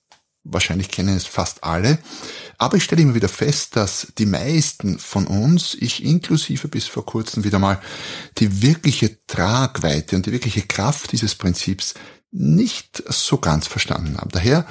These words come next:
dachte ich mir, es wäre eine sehr gute Idee, diesem Prinzip eine eigene Folge zu widmen, mit dem Ziel, dass auch du am Ende der Folge sagst, „Wow, also wenn man es so betrachtet, dann ist das ja wirklich der pure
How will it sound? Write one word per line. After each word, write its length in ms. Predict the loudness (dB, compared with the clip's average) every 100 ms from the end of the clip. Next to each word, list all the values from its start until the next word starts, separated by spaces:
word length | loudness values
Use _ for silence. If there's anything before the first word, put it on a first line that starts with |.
| -8 -4
dachte 300 | 0 0 -2
ich 100 | 0
mir, 120 | 2 2
es 120 | 2
wäre 60 |
eine 120 | 0 0
sehr 300 | 0 0 0
gute 240 | -2 -4
Idee, 340 | 0 4 2 2 -14 -10 -2
diesem 280 | 2 2
Prinzip 600 | 2 -2 0 0 0 -2 -16 -20 -20 -20 -20 _ _
eine 480 | 2 4 4 4 2
eigene 220 | 0 0
Folge 320 | 2 2 2
zu 200 | 0 -2
widmen, 420 | -4 0 2 2 -2 -16 -18 _
mit 360 | 2 2 0 2
dem 200 | 2 2
Ziel, 600 | 0 2 4 4 2 0 -8 _ _ -2
dass 300 | -2 0 -2
auch 140 | -2
du 320 | 0 0 0
am 160 | 0 0
Ende 260 | 0 -2 0
der 300 | 0 0 -6
Folge 300 | -4 -2 -2
sagst, 420 | -2 -2 -4 -4
„Wow, 340 | 2 2 2 0
also 280 | -2 -4 -8 -20 _ _ _ _ -20 -18
wenn 240 | -2 2 4
man 140 | 4
es 120 | 2
so 200 | 0 0
betrachtet, 720 | 2 0 0 -2 -2 -2 0
dann 100 | 0
ist 240 | -2 -4 -4
das 140 | -4
ja 160 | -4 -2
wirklich 400 | -2 -2 -4 -6 -16 -18 -20 -6 -2
der 60 |
pure 480 | -2 0 2 4 2